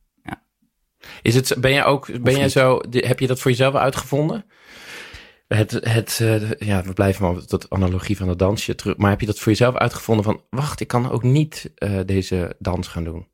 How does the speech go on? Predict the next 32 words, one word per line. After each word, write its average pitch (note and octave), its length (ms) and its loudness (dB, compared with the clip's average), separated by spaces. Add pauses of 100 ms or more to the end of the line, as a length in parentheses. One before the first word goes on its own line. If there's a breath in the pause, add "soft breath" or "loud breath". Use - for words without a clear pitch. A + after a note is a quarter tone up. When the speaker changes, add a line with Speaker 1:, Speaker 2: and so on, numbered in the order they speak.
(680)
Speaker 1:
Ja, - 360 0 (480 loud breath)
maar E3 100 2
ik D3+ 60 -2
denk G#3 160 2
wel G#3 120 2
dat G#3 80 4
Speaker 2:
Of G#2+ 60 -6
Speaker 1:
die E3+ 100 -2
Speaker 2:
zat A#2+ 120 2
Speaker 1:
dans E3+ 140 2
Speaker 2:
dat - 80 -6
Speaker 1:
voor D#3 120 -2
iedereen D3 440 2
verschillend C3+ 560 0
is, - 180 -8
hè? - 160 -2
Want A2+ 200 -4
iedereen G#2+ 760 -6
is, - 380 -10 (460)
mensen A2+ 380 0
zijn G#2 240 0
ook G#2 100 -6
allemaal G2 540 -2
anders. G#2 520 -2
Speaker 2:
Ja. G2 340 2
Speaker 1:
Voor - 180 -2
mij G2 180 0
was F#2+ 140 -6
het G2+ 100 -6
bijvoorbeeld G#2 500 -2
veel G#2+ 220 0
meer G#2+ 340 -4